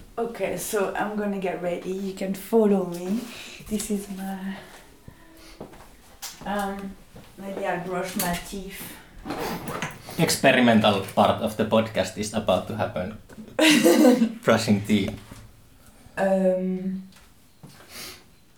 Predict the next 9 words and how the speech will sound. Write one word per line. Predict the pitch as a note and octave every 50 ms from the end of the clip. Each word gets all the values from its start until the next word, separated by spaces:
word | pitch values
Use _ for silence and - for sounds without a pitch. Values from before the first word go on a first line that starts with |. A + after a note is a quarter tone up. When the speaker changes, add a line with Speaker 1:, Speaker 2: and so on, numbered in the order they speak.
| _ _ _ _ _ _ _ - - - - - - - - - _ -
Speaker 1:
what | A#3 A3+ A3
did | C4 A#3+ A#3+
I | A3+ A3+
do | A3 A3+ A3
with | A3 A3 G#3+ -
those | A3 A3 G#3+ G#3+ - - - - - - - - -
cotton | - - A#3+ A#3 - G#3 F#3+ F#3 F3+
buds? | F#3+ F#3 F3+ F3+ - - - - - F3+
I... | F3+ F3+ F3+